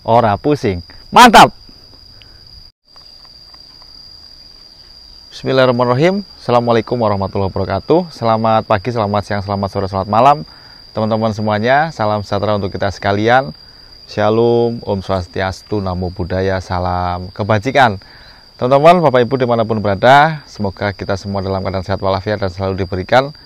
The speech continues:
kemudahan untuk menjalani aktivitas yang baik-baik. Amin. Hari ini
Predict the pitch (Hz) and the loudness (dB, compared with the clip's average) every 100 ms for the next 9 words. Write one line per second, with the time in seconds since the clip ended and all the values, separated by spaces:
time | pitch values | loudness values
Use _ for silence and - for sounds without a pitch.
0 | - - - - 107 110 104 104 107 101 | -20 -20 -16 -8 -4 -4 -2 -2 -2 -4
1 | 107 95 95 98 101 90 - 90 87 87 | -4 -4 -2 -4 -6 -8 -10 -10 -8 -8
2 | - 87 87 82 85 - - 82 80 - | -6 -8 -8 -8 -8 -8 -8 -8 -8 -10
3 | - 98 101 87 90 - - - - - | -6 -4 -2 -6 -10 -20 -20 -20 -20 -20
4 | - _ 113 123 131 135 139 143 160 | -20 _ 0 2 2 0 0 0 0